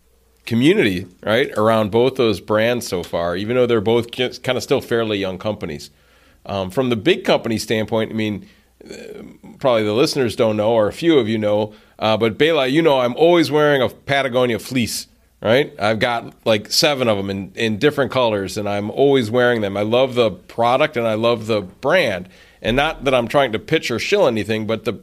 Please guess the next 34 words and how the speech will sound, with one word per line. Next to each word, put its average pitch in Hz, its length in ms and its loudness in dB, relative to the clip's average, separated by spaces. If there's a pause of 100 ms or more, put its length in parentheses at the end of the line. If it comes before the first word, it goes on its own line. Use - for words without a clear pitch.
(120)
the 117 80 -4
brand 151 420 0
is 120 140 -2
really 123 180 0
an 117 80 -2
interesting 113 380 -6
story. 143 420 0
And 92 140 -8
the, 90 80 -12 (120)
it 123 100 -2
was 110 200 -2
founded, 147 580 0 (120)
well, 160 180 6
you 247 120 0
know 180 180 4
the 113 120 2
story 147 280 4
better 139 200 2
than 113 120 0
I 196 160 2
do, 123 120 -2
'cause 143 220 0
you're 165 240 2
a, 147 40 -10 (180)
you're 175 160 4
a - 80 2
Mountaineer 165 420 2
dude. 110 260 0
I'm 170 160 2
like 165 200 -2
a 120 240 -2 (200)
T 208 160 -2
V 247 160 0
watching 107 580 -2